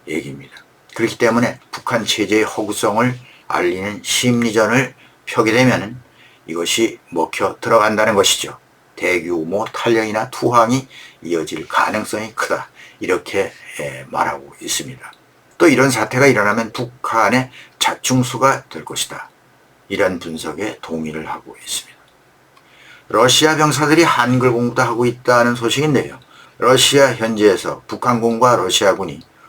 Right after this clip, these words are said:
언어 소통의 어려움을 겪을 게 분명합니다. 한 러시아 병사가 한국어로 공부하는 모습이 포착되었습니다. 지난 현지 시간 시월 이십팔 일 친 우크라이나 단체의 텔레그램 계정에는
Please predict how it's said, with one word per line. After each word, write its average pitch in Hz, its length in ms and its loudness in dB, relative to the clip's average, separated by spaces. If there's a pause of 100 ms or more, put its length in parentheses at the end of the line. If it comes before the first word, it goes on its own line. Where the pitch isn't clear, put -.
(140)
언어 123 540 4
소통의 95 600 -6
어려움을 95 600 -2 (360)
겪을 92 360 -10
게 107 180 -6 (100)
분명합니다. 87 760 -8 (560)
한 151 240 -2
러시아 113 600 2
병사가 87 460 -4
한국어로 117 560 2
공부하는 104 420 0
모습이 110 420 -6 (300)
포착되었습니다. - 1080 -4 (760)
지난 135 300 2
현지 131 200 6
시간 135 320 2
시월 120 360 4
이십팔 113 420 2
일 92 220 -4 (200)
친 135 380 0
우크라이나 104 880 0
단체의 92 640 0
텔레그램 117 500 2
계정에는 113 600 0